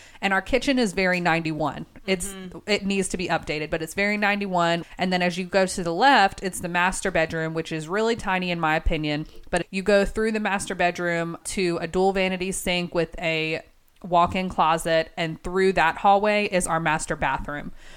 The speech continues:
Speaker 1: where you have the commode and then you have the shower and tub combination. Now that's all to the left side of the property.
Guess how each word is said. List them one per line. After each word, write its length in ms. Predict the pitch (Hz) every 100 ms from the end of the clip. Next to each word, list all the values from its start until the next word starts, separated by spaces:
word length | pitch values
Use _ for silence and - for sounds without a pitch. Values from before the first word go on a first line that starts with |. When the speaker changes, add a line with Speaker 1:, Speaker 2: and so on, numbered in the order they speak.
| -
Speaker 1:
where 100 | 170
you 80 | 170
have 160 | 170 160
the 60 | 165
commode 440 | 185 180 175 175
and 100 | 165
then 100 | 160
you 60 | 165
have 160 | 151
the 60 | 160
shower 360 | - 156 151 151
and 100 | 156
tub 220 | 160 -
combination. 760 | 156 156 220 226 226 208 208 - - -
Now 140 | 185
that's 240 | 180 226 233
all 200 | 208 196
to 100 | -
the 120 | 165
left 260 | 160 165 -
side 240 | 226 226
of 60 | 226
the 60 |
property. 560 | 226 226 220 233 233